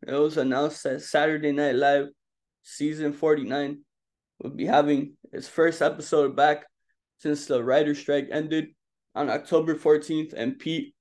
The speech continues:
will be hosting. So he'll be turning, be returning to his roots, uh, of being on S N L. And I'm just super excited that he's gonna have this opportunity to come back to the show,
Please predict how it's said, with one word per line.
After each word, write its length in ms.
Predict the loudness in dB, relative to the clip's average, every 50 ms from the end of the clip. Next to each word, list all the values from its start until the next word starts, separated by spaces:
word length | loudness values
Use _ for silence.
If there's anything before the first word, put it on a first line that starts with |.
| _ _ _
will 180 | -2 -2 0 0
be 200 | 2 2 2 2
hosting. 640 | 4 4 4 4 4 2 -2 -2 0 0 -2 -8 _ _ _ _ _ _ _ _ _
So 140 | -4 -2 2
he'll 220 | 2 2 2 2
be 140 | 0 -4 -4
turning, 400 | -2 0 0 0 0 -4 -6 -12 _ _ _ -6 -6 -6 -4 -4
be 140 | -2 0 0
returning 580 | 2 0 0 2 4 4 4 4 4 0 -4 -8 -6
to 120 | -6 -4
his 220 | -2 -2 -4 -2 0
roots, 460 | 0 0 0 0 -4 -10 -16 -20 _ _ _ -4
uh, 200 | -2 -2 -2 -2 -6 -12 _ _ _ -6
of 200 | -6 -6 -4 -2
being 220 | 0 2 2 2
on 200 | 2 2 0 2
S 220 | 2 0 2 2 0
N 140 | 0 2 2
L. 280 | 2 2 0 -2 -6 _ _ _ _ _ _ _ _ _ -6
And 100 | -4 -4
I'm 120 | -4 -2 -4
just 220 | -4 -6 -6 -4
super 300 | -4 -4 -2 2 2 2
excited 600 | 2 0 0 2 4 4 4 4 2 -2 -6 -10 _ _ -14
that 160 | -12 -10 -8
he's 140 | -8 -4 -2
gonna 180 | 0 0 2
have 200 | 2 2 2 2
this 180 | 0 -6 -2 0
opportunity 720 | 0 0 0 -2 -6 -4 -2 0 0 0 -2 -4 -6 -8 -12 _ _ _ _ _ _ _ -20
to 60 | -14
come 200 | -6 -4 -2 4
back 180 | 4 4 4 4
to 100 | 0 -2
the 120 | -2 -2 -2
show, 440 | -4 2 4 4 6 6 4 0